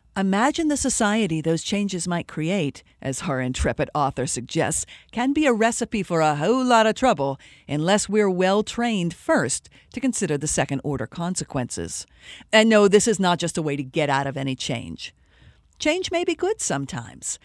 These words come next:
There may be reasons, as Chesterton notes, to take down the fence. But you've got to really thoroughly understand that fence first, or bringing it down can lead to all sorts of trouble.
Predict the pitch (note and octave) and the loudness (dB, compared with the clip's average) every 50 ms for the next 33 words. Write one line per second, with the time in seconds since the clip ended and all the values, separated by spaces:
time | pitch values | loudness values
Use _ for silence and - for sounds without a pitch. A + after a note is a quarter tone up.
0 | - - - - C#3+ E3+ E3 A3 A3 G3+ G3+ A#3 G#3+ B3+ C4 A#3 A#3 C4+ E4 G4 | -20 -20 -8 -2 2 4 4 6 8 8 8 8 8 6 6 6 4 2 2 0
1 | - C4+ E3+ C3+ A#2+ - - F#3+ - - - A3 F#3+ - - - D#3+ - E3 D#3+ | 0 -2 -4 -4 -4 -2 -2 -4 -2 -2 -4 -4 -4 -4 -8 -10 -8 -6 -4 -2
2 | E3+ A#3+ D4+ B3 - - - - _ - - - C#4+ - - C4+ A3+ F#3 E3+ G3+ | 0 0 -2 -2 -4 -6 -8 -10 _ -4 0 0 0 2 2 0 0 2 2 2
3 | G3+ F#3+ F#3+ F#3 E3+ - C#4+ E4 F#4 - - - - - - _ _ _ _ _ | 2 2 2 2 0 2 2 0 0 0 -2 -6 -8 -8 -10 _ _ _ _ _
4 | _ _ _ _ _ _ _ _ - G#3 G3+ - - A3 A#3+ D4+ E4 C#4 - A#3 | _ _ _ _ _ _ _ _ 2 2 2 2 2 2 2 2 2 2 2 0
5 | F#3 E3 D#3+ - E3 D3+ C#3 D3 E3+ G#3+ C4+ C#4 C4 A#3+ G#3 F3 D#3+ D3 - - | 2 0 0 -2 -4 -4 -4 -4 0 2 4 6 6 6 4 2 2 -2 -2 2
6 | - C4+ C4 B3+ A#3+ A3+ G3 F3+ F3 - - G3+ F#3 E3 D#3+ - - B3+ B3 G#3 | 4 6 8 8 8 6 6 4 2 2 2 0 0 0 -2 -2 0 0 0 2
7 | F3 F3+ E3+ - - - E3 C3+ C3+ - - - C#4+ D#4+ D#4 A3 - - - - | 2 2 0 0 0 0 0 0 0 -4 -2 -2 0 0 0 -2 -4 -6 -8 -10
8 | - - _ _ _ _ _ _ _ _ - - G3+ F3 F#3+ A3+ G#3 G3 F#3 E3+ | -12 -20 _ _ _ _ _ _ _ _ -2 -2 -2 2 2 2 4 4 4 2
9 | D3+ C3+ F3+ F#3 A3 B3 A#3 G3 D#3 - G3+ E3 E3+ F3+ F3+ D#3 - C#3 C#3+ F3+ | 2 2 2 2 4 4 2 0 -2 -4 -4 -2 0 0 0 2 2 4 4 4
10 | F#3 C#3+ - G3+ A#3+ F4+ - - C4 - - F3+ C3+ G#2+ - E2 - - - | 4 2 2 0 -2 -2 -2 -4 -6 -4 -2 -2 -2 -2 -2 -6 -10 -10 -12